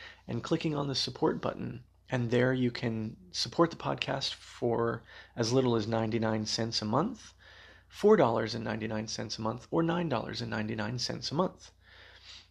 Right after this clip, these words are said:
If you decide that you want to do a larger contribution, you can hit that message button, uh, and let me know, and I can arrange that for you so we can do that if you want to make a larger recurring support.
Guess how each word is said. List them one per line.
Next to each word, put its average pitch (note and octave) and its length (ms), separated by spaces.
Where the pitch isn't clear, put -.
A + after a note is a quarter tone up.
If D3+ 180
you F3 100
decide E3 340
that F#3+ 80
you C#3+ 100
want E3 120
to D#3+ 40
do C3+ 160
a - 20
larger E3 340
contribution, A2+ 680
you D3 80
can D3 160
hit E3+ 200
that C3+ 180
message A#2+ 420
button, B2 400
uh, A#2+ 260
and C3 200
let D3+ 220
me D3 140
know, B2+ 360
and B2+ 140
I C3 80
can C3+ 180
arrange A#2+ 400
that A#2+ 180
for A#2 160
you A2+ 60
so A#2 160
we A2+ 120
can A2+ 180
do A2 180
that A2+ 200
if - 160
you A#2 80
want G#2+ 120
to A2 40
make G#2+ 200
a A2+ 180
larger A2+ 400
recurring A2 480
support. - 420